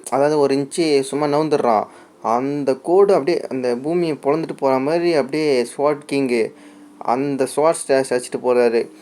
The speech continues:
இதை பார்த்து அவன் வெந்துடுறான், அதாவது பயந்துட்டான். அப்புறம் இவன் தான், அதாவது இவரு தான்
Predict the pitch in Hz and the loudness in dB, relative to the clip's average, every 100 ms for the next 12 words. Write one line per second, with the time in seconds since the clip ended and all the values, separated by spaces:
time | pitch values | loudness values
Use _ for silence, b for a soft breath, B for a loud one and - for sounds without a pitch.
0 | B B - - 127 127 123 135 214 175 | B B -20 -18 -4 -4 0 0 0 0
1 | 160 147 120 139 151 160 160 135 147 120 | 2 2 0 -2 -2 -2 0 -2 -2 -2
2 | 131 160 165 B B B B B - 135 | -2 -2 -6 B B B B B -10 -8
3 | 151 156 139 135 147 156 170 170 156 135 | -6 -4 -4 -4 -6 -4 -2 -2 -2 -6
4 | 139 160 160 147 147 151 175 | -8 -8 -6 -4 -4 -2 -2